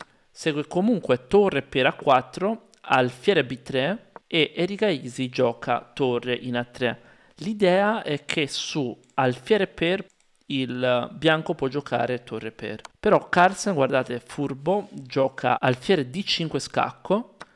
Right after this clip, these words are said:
segue torre per, cavallo per D cinque, quindi difende la torre e rimane con un pezzo in più netto. È il maestro delle semplificazioni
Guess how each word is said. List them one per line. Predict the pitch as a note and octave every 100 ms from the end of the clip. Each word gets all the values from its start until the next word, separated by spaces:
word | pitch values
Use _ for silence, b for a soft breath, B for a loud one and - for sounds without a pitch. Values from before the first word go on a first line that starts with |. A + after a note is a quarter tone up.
| B B
segue | - C#3+ A#2+ B2+ A#2+ _ _ _
torre | - G#3 D#3+
per, | - D#3 E3 G3 - _
cavallo | - F#3+ D#3+ C3+ B2+ C3 C3+
per | C3+ A#2 A2+
D | B2
cinque, | - - - - - -
quindi | - C3+ B2
difende | - C3 - F#3 D3 C3 A#2+
la | -
torre | F3 E3 F3 G3 F3
e |
rimane | C3+ C#3+ D#3+ D#3+ F3+
con | - F3
un | F3
pezzo | A#2+ - D3+
in |
più | C3+ D#3+
netto. | C#3+ - - B2 A#2+ - _
È | D3+ D#3
il | D3 D3
maestro | D3 F3 G3+ - - E3+ D#3+
delle | C3+ D3 C#3
semplificazioni | - F#3 E3+ C#3+ C#3 B2 - - D3 A#2 B2+